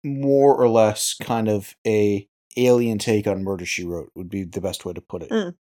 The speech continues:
Speaker 2: okay.
Speaker 1: You know, quiet, sleepy town, there's a murder,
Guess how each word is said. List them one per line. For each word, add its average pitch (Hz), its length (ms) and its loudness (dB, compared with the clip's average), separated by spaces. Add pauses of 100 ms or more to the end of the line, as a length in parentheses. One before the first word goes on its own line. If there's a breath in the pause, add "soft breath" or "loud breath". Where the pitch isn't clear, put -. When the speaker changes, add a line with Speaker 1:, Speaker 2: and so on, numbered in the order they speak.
Speaker 2:
okay. 185 300 -6 (400)
Speaker 1:
You 113 100 -4
know, 101 400 -2 (220)
quiet, 120 520 2
sleepy 117 360 -4
town, 107 680 -2
there's 90 200 -8
a 95 80 -10
murder, 120 680 2